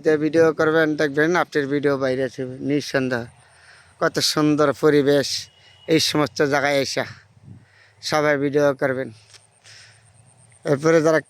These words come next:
কাজ করতেছেন অনলাইনে, ফেসবুকে, ধৈর্য থাকতে হবে, ধৈর্য ছাড়া কোনো কিছু নয়। ধৈর্য ধরলে হয়তো এক সময় আপনারা সফল হবেন, ধৈর্য না ধরলে কোনোটাই সফল করতে পারবেন না। সর্বত্র বড় সমস্যা হলো আপনার ধৈর্য। ধৈর্য না থাকলে আপনি কোনোটাই অর্জন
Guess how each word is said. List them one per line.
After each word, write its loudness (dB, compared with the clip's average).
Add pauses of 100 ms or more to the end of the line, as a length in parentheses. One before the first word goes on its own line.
কাজ 0 (180)
করতেছেন 0 (120)
অনলাইনে, 0 (100)
ফেসবুকে, 0 (160)
ধৈর্য 2 (160)
থাকতে -4
হবে, 0 (120)
ধৈর্য -2 (160)
ছাড়া 0 (100)
কোনো -2
কিছু -8
নয়। -4 (760)
ধৈর্য 2 (160)
ধরলে 2
হয়তো -2 (100)
এক -2
সময় 2
আপনারা 0 (120)
সফল 0
হবেন, -2
ধৈর্য 2 (120)
না 4
ধরলে 2
কোনোটাই 2 (100)
সফল 0
করতে -4
পারবেন -2
না। -20 (580)
সর্বত্র 2 (160)
বড় 4 (160)
সমস্যা 0
হলো 4
আপনার 0 (120)
ধৈর্য। 2 (920)
ধৈর্য 2 (120)
না 4
থাকলে 2
আপনি -4 (100)
কোনোটাই 4
অর্জন 2